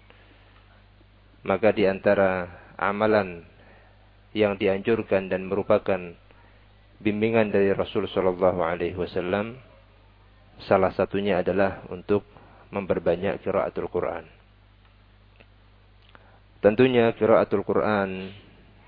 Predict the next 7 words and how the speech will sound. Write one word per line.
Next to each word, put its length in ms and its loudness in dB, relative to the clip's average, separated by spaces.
yang 160 -2
diharapkan 880 0
untuk 420 -2
dibaca 880 0
di 160 -2
hari-hari 800 0
Ramadan 920 -2